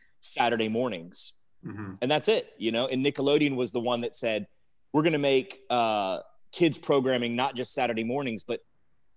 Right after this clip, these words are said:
Speaker 1: all the time." <laughs> And then Cartoon Network took it a step further and said, "We're gonna make cartoon, cartoons all the time." And those, those first three Nicktoons, I mean, they were so incredibly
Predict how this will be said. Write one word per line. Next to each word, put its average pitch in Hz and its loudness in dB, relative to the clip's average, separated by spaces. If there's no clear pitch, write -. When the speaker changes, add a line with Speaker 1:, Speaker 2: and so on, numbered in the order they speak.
Speaker 1:
all 131 6
the 123 0
time." 127 -6
<laughs> 180 -6
And 151 6
then 139 6
Cartoon 147 2
Network 143 2
took 123 -6
it 117 -2
a - -4
step - -2
further 147 4
and 107 -4
said, 110 -2
"We're 123 -2
gonna 123 -2
make 110 -4
cartoon, 127 -6
cartoons 165 -4
all 98 -4
the 90 -6
time." 85 -10
And 170 6
those, 208 4
those 175 -2
first - -4
three 202 -6
Nicktoons, 160 -6
I 147 -6
mean, 147 -6
they 156 0
were 156 4
so 196 2
incredibly 131 -2